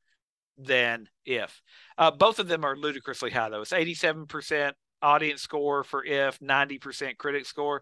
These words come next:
whereas A Clockwork Orange is eighty-seven percent critic score, ninety-three percent audience score. Both of them are phenomenal movies.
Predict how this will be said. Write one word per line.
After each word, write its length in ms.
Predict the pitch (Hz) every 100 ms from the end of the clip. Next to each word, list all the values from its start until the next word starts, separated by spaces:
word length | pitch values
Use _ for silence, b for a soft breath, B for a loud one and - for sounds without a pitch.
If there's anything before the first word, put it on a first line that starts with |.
| B B B B
whereas 220 | 143 139
A 40 | 135
Clockwork 380 | 151 143 143 -
Orange 180 | 135 123
is 100 | 117
eighty-seven 480 | 139 127 120 147 143
percent 380 | 139 151 139
critic 240 | - 143 131
score, 300 | - 139 131
ninety-three 580 | 131 131 120 113 127 117
percent 320 | - - 101
audience 300 | 98 98 95
score. 180 | - 120 B B B _
Both 280 | 147 160 160
of 100 | 151
them 160 | 151
are 100 | 143
phenomenal 560 | 131 143 139 135 135 131
movies. 580 | 139 156 160 160 156